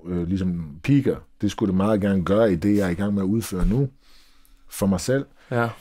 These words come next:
Speaker 1: Så derfor så tror jeg, det bliver af mindre interesse. Det, det bliver ikke noget med, at jeg skal overgå min far, fordi min, din far kommer ikke til at overhovedet spille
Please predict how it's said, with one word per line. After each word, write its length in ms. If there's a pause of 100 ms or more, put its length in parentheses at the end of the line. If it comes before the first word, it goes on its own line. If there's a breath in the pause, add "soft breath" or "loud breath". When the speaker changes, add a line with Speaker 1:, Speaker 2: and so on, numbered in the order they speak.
(140)
Speaker 1:
Så 200
derfor 300
så 100
tror 240
jeg, 100
det 100
bliver 420 (100)
af 100
mindre 400
interesse. 520 (540)
Det, 420
det 100
bliver 160
ikke 120
noget 140
med, 80
at 60
jeg 80
skal 140
overgå 400
min 180
far, 320
fordi 180
min, 200 (480)
din 120
far 200
kommer 180
ikke 120
til 120
at 180
overhovedet 500
spille 260